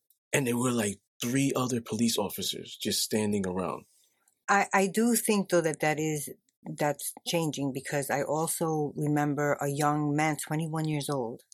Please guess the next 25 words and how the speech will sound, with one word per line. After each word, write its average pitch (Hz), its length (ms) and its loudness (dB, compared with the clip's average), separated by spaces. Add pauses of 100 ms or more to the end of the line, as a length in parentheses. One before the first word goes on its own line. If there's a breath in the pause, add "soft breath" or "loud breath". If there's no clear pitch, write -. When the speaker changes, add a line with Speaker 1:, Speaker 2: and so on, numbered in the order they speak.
(140)
Speaker 2:
He 147 220 -4
was, 143 420 0
um, 131 540 -2 (1400)
um, 135 380 -2
like, 147 240 -2
an 160 220 0 (340)
exterminator 185 640 2
or 190 40 2
something, 202 360 0
so 175 160 -2
he 160 120 -2
had 175 140 0
a 147 60 2
B 175 220 0
B 165 160 0
gun 131 200 -2
that 123 180 -6
he 143 60 -6
used, 117 420 -6 (100)
and 143 100 -2
he 151 120 -2
was 143 360 0 (420)
out 143 180 -2
of 190 120 -2
town, 170 380 0